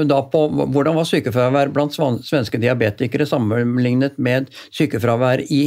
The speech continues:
hele den svenske befolkningen. Da viste det seg jo at svenske diabetikere hadde et lavere sykefravær som gruppe enn resten av befolkningen. Altså, hvis man håndterer da diabetes som en risikofaktor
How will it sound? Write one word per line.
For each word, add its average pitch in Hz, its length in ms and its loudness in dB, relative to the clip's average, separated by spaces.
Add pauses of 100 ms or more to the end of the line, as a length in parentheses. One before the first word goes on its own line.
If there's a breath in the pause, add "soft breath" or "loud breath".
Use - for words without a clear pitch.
hele 123 380 0
den 147 100 0
svenske 135 240 -2
befolkningen. 160 680 0 (400 loud breath)
Da 175 100 2
viste 175 320 -2
det 123 140 0
seg 143 180 2
jo 185 140 0
at - 240 -14 (260 soft breath)
svenske 156 400 -2
diabetikere 147 800 0
hadde 165 240 2
et 180 220 -8
lavere 190 500 2
sykefravær 185 640 0 (420 loud breath)
som 180 160 0
gruppe 196 360 0 (460 soft breath)
enn 165 200 2
resten 127 240 0
av 123 60 0
befolkningen. 98 580 -2 (1300 loud breath)
Altså, 175 240 2
hvis 175 160 0
man 185 160 0
håndterer 170 520 0
da 151 120 4
diabetes 160 1120 0 (340 loud breath)
som 156 400 0
en 170 160 2
risikofaktor 151 1000 0